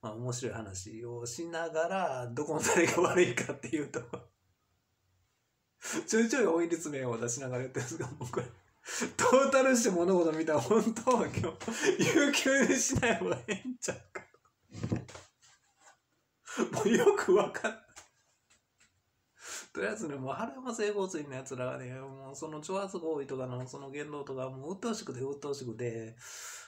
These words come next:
もうとりあえずまあ、有給ということはホームページに書いておきました。ホームページ、淡井圭介の利益の一番。もうよくわかんないです。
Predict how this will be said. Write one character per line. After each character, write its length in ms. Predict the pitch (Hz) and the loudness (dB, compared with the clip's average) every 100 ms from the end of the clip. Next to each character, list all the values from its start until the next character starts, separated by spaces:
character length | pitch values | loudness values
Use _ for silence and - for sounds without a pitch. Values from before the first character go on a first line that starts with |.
| _ | _
も 360 | 127 123 127 127 | -8 -4 -4 -6
う 80 | 127 - | -8 -4
と 80 | 202 | -2
り 60 | |
あ 20 | |
え 40 | 254 | -2
ず 60 | |
ま 200 | 156 127 | -4 -6
あ、 60 | 104 | -6
有 240 | 113 139 135 | -4 -4 -4
給 260 | 131 131 | -4 -4
と 140 | 123 110 | -4 -8
い 60 | |
う 80 | 107 | -10
こ 100 | 110 | -10
と 80 | 110 | -10
は 80 | 101 | -8
ホ 160 | 131 | -4
ー 20 | 120 | -4
ム 60 | |
ペ 60 | 120 | -4
ー 80 | 98 | -6
ジ 100 | 101 | -8
に 100 | 98 | -10
書 120 | 98 | -8
い 40 | |
て 60 | 101 | -8
お 100 | 101 | -10
き 120 | 101 | -10
ま 100 | 98 | -12
し 80 | 95 | -12
た。 80 | 104 | -10
ホ 140 | 110 | -8
ー 40 | 110 | -6
ム 60 | |
ペ 140 | 117 104 | -6 -8
ー 20 | |
ジ、 60 | |
淡 240 | 95 98 101 | -8 -8 -10
井 60 | |
圭 140 | 98 104 | -10 -12
介 260 | - 98 | -12 -12
の 80 | 92 92 95 107 | -12 -14 -16 -12
利 140 | 110 | -12
益 120 | 101 | -10
の 80 | 104 | -12
一 220 | 107 110 | -12 -12
番。 120 | 98 95 - _ _ _ _ _ _ _ - - - - _ _ _ _ _ _ _ _ - - - - - | -16 -18 -20 _ _ _ _ _ _ _ -20 -20 -20 -20 _ _ _ _ _ _ _ _ -20 -20 -20 -12 -6
も 60 | 127 | -6
う 120 | 120 - | -2 0
よ 60 | |
く 160 | 185 104 | 0 -2
わ 80 | 117 | -6
か 240 | - - | -4 -2
ん 40 | |
な 120 | 220 135 | -4 -4
い 40 | |
で 100 | 120 | -10
す。 260 | - - | -10 -12